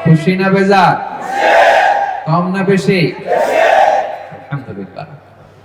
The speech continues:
সম্মানিত ভাইরা, আমাদের এই যে সিয়াম পালন করা রমাদানের আর ঈদ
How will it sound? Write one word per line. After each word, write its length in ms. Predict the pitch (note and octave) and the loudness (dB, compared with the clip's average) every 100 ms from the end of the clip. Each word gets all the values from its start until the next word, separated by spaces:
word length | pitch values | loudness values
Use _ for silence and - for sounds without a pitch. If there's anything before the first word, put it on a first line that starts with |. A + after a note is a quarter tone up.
| - | -20
সম্মানিত 360 | - F3 F#3+ G3 | -4 -2 -2 0
ভাইরা, 480 | F#3 F#3+ D#3+ A#2+ - - - - - - - - _ _ | 0 2 0 -2 -6 -10 -14 -16 -20 -20 -20 -20 _ _
আমাদের 380 | - F3 F#3+ G#3 | -2 0 2 2
এই 80 | G#3 | 2
যে 140 | G#3 | 2
সিয়াম 480 | F#3 D3+ F3+ G#3 A3+ | 0 2 2 0 0
পালন 300 | F#3+ F3+ D#3+ | 0 2 0
করা 220 | D3 C#3 C#3 | 0 0 2
রমাদানের 600 | C3+ C3 C#3 D3 D3 C#3 - - - - - - - - | 0 -2 0 2 2 0 -6 -12 -18 -20 -20 -20 -20 -4
আর 140 | C3+ C#3 D#3 | -2 -2 -2
ঈদ 160 | G3+ | -4